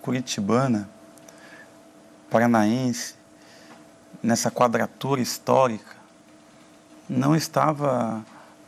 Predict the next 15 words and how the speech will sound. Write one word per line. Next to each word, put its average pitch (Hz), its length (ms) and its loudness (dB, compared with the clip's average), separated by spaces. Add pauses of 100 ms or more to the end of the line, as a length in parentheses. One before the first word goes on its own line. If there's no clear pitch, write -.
(120)
preparada 123 960 0 (960)
para 127 580 0 (140)
assimilar 135 960 2 (640)
os 131 200 -6
princípios 147 1160 -2 (240)
cristãos 165 1080 -2 (600)
em 160 60 -2
sua 185 240 0
radicalidade 175 960 0
e 196 40 2
essência. 165 560 -6 (2000)
O 139 100 -6
que 139 960 -2
Cristo 143 340 -4
ensinou? 120 560 -2